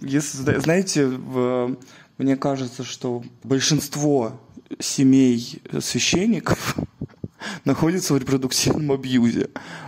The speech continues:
потому что это очень большие семьи, и я вот не уверена, если честно, спрашивают ли там женщину, хочет ли она рожать, э, по восемь-десять детей и так далее. И когда просто женщина постоянно беременна.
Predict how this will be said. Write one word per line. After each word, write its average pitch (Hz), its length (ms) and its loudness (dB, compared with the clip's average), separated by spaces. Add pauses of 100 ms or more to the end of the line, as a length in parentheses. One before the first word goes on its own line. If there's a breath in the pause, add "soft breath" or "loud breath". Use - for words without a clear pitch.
потому - 400 0
что - 360 -2 (380 loud breath)
это - 100 0
очень 131 240 0
большие 131 420 0
семьи, 131 680 2
и 131 800 4 (320)
я 131 260 0
вот - 240 -4
не 127 200 8
уверена, 139 540 4
если 110 260 -8
честно, 165 420 -2
спрашивают 127 640 -8
ли 123 80 -6
там 117 220 -6
женщину, 131 400 -6
хочет - 360 -10
ли 131 60 -6
она 120 220 -4
рожать, 123 480 -6
э, 120 300 -8 (120)
по 117 380 -2
восемь-десять 123 760 -2
детей 110 440 -6 (960 loud breath)
и 135 220 2
так 127 260 -2
далее. 107 320 -2 (360)
И - 60 -2
когда 131 260 0
просто 139 300 -2
женщина 147 360 2
постоянно 123 600 0
беременна. 98 560 -6